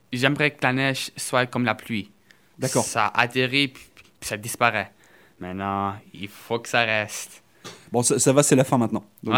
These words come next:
Speaker 1: Ouais,
Speaker 2: donc
Speaker 1: oui.
Speaker 2: c'est, donc c'est bon, ça s'est passé. C'est,
Speaker 1: Oui.
Speaker 2: t'as fait, t'as fait ce qu'il fallait. Euh, je vais, je vais, je vais complètement changer de sujet. On, on va parler un petit peu de tourisme, euh, rapidement parce que c'est, c'est important. Puis nous, on est pris par le temps aussi un petit peu. Euh, là, euh, si demain,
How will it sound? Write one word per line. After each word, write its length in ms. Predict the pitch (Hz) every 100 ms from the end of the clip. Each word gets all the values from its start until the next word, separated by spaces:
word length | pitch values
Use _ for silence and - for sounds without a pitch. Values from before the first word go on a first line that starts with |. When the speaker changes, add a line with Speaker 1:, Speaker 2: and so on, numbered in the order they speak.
| 127
Speaker 1:
Ouais, 60 | 180
Speaker 2:
donc 100 | 147
Speaker 1:
oui. 60 | 185
Speaker 2:
c'est, 140 | 151
donc 140 | 147 156
c'est 100 | 180
bon, 100 | 165 -
ça 140 | - 170
s'est 120 | 170
passé. 400 | 170 156 123 113 -
C'est, 100 | -
Speaker 1:
Oui. 240 | 135 147 -
Speaker 2:
t'as 120 | 175
fait, 160 | - 165
t'as 120 | 196
fait 120 | 190
ce 80 | 185
qu'il 120 | 185
fallait. 280 | 165 123 120 - - 196 -
Euh, 400 | 156 170 160 139 - -
je 140 | 120 175
vais, 100 | 180
je 80 | 139
vais, 220 | 208 151
je 60 | 175
vais 60 |
complètement 240 | 202 254 262
changer 180 | 208 190
de 80 |
sujet. 380 | - 185 214 240
On, 160 | 226 156 170
on 40 |
va 60 | 180
parler 180 | 220 240
un 40 |
petit 80 | 233
peu 80 | 185
de 60 |
tourisme, 340 | - 185 190 160
euh, 220 | 127 135
rapidement 440 | 127 147 175 262
parce 160 | 302 165
que 60 | 143
c'est, 200 | - 131
c'est 100 | 139
important. 300 | 135 151 359
Puis 140 | 170
nous, 80 | 151
on 80 | 147
est 80 | 135
pris 100 | 156
par 160 | 151
le 80 | 135
temps 160 | - -
aussi 200 | - 165
un 60 | 139
petit 120 | 143
peu. 200 | 196 320 - - - -
Euh, 600 | 151 156 156 151 131 101 71 -
là, 440 | 139 175 247 262 123
euh, 480 | 131 131 127 127 -
si 260 | - 254
demain, 440 | 214 214 165 156